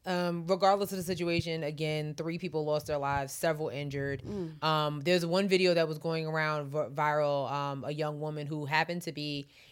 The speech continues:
Speaker 1: a Sandy Hook Massacre survivor. And now she is a student at Michigan State University and had to deal with this as well.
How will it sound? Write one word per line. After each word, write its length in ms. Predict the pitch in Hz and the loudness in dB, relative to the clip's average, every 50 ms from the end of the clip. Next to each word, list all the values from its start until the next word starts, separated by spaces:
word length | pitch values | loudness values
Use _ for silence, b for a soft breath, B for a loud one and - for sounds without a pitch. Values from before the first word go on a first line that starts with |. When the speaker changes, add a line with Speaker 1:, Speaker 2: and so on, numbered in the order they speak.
| b b | b b
Speaker 1:
a 140 | 165 165 - | -2 -2 -2
Sandy 480 | - - - 208 247 285 294 247 202 | -2 0 2 4 6 6 6 4 2
Hook 240 | 147 156 170 - - | 2 0 0 0 -2
Massacre 500 | 156 147 151 139 - 127 - - 147 135 | -2 -2 -2 -4 -6 -6 -6 -4 -4 -2
survivor. 680 | - - 151 143 139 131 127 113 120 120 120 131 139 - _ _ _ _ _ _ _ _ _ _ _ _ _ - | -2 -2 0 2 2 2 2 0 -2 -4 -4 -6 -8 -12 _ _ _ _ _ _ _ _ _ _ _ _ _ 6
And 160 | 180 180 175 | 6 6 8
now 220 | 170 175 180 185 175 | 6 6 6 6 6
she 460 | - - - 196 185 180 175 170 156 | 4 0 0 2 2 2 2 2 2
is 100 | 180 156 | 2 2
a 120 | 170 165 | 2 2
student 400 | - - - 202 220 196 185 160 | 2 0 0 2 2 4 2 2
at 120 | 151 165 165 | 0 0 0
Michigan 380 | 170 175 160 180 160 170 165 | 2 2 2 0 0 0 2
State 140 | - 180 170 | 2 2 2
University 500 | 165 165 156 160 170 175 - 170 156 151 | 2 2 4 4 4 4 4 0 -4 -2
and 80 | 151 151 | -2 0
had 120 | 156 151 | -2 -2
to 80 | 151 147 | -2 -4
deal 200 | 143 156 160 160 | -2 -2 -2 0
with 140 | 156 151 143 | -2 -2 0
this 240 | 151 151 143 - - - | 0 -2 -2 -2 -6 -6
as 160 | 147 139 139 | -6 -4 -2
well. 420 | 139 151 156 156 135 85 76 - | 0 2 2 2 2 0 -4 -8